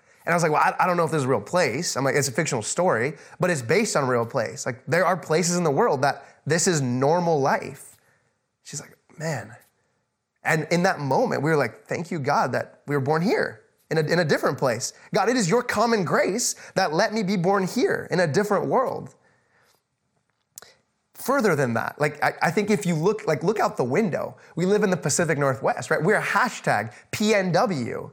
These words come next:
right? Everything around us is beautiful. We live Baker, Sasquatch, Cheam. Like, there are beautiful mountains, beautiful hikes, right? Snowboarding, uh, hiking, mountain biking. There's so much to do here. Beautiful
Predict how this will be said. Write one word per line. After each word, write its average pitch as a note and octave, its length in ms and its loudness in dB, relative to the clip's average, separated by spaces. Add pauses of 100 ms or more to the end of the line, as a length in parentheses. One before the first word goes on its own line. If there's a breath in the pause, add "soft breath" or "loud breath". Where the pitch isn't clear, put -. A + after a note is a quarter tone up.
(440 soft breath)
right? G#3+ 220 0
Everything G#3+ 440 2
around E3 460 2
us B2+ 220 -2
is C3+ 180 -2
beautiful. C#3+ 460 0
We E3 100 2
live E3+ 180 2 (360 loud breath)
Baker, F3 460 2
Sasquatch, E3+ 840 0
Cheam. E3+ 480 0 (220 loud breath)
Like, E3 100 0
there G#3+ 100 4
are G3+ 100 2
beautiful F#3+ 600 2
mountains, D3+ 540 0
beautiful F#3+ 540 2
hikes, D#3 440 -2
right? D#3+ 120 0 (180 loud breath)
Snowboarding, E3 840 0 (280 loud breath)
uh, C#3+ 140 2
hiking, E3+ 800 0
mountain G3+ 320 2
biking. D3+ 320 0
There's E3+ 180 2
so - 560 2
much G#3 440 -2
to E3 120 -2
do C3 340 0
here. C3+ 260 -2
Beautiful F#3+ 840 -2